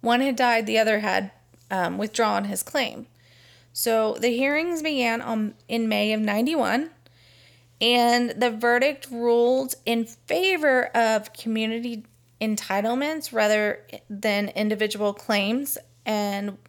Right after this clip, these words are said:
was delivered on June the third, nineteen ninety-two. So Mambo versus Queenland number two overturned the doctrine known as terra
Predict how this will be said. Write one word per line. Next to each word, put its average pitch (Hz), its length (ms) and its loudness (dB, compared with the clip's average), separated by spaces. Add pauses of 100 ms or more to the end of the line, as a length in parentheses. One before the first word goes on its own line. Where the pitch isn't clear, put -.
(380)
was 220 160 -2
delivered 220 320 0
on 214 180 -2
June 214 480 -4
the 220 100 -4
third, 202 400 0
nineteen 202 380 -6
ninety-two. 190 640 -6 (540)
So 233 140 4
Mambo 214 440 2
versus 277 380 0
Queenland 254 480 -4
number 262 240 -2
two 262 540 -4
overturned 226 580 -2
the 254 60 -2
doctrine 214 500 -2
known 208 360 -2
as 196 320 -4 (840)
terra 262 500 2